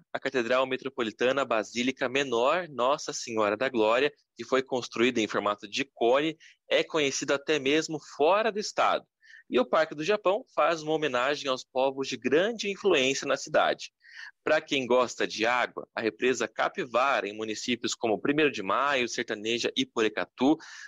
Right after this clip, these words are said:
são ótimas opções para as famílias descansarem nas férias ou até mesmo em um fim de semana.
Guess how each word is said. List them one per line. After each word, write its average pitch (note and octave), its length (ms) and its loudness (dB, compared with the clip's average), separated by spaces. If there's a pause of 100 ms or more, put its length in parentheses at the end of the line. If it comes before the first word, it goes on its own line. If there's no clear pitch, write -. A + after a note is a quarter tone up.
são C3+ 300 2
ótimas D#3+ 560 2
opções C3+ 500 -2
para C3+ 140 -2
as - 80 -6
famílias C3 340 0
descansarem C#3 640 0
nas E3 220 -4
férias C3 500 0 (100)
ou F#3 120 0
até G#3+ 180 0
mesmo D#3+ 480 0
em D3+ 160 -4
um D#3+ 60 -2
fim B2 200 -4
de - 60 -6
semana. A#2 380 0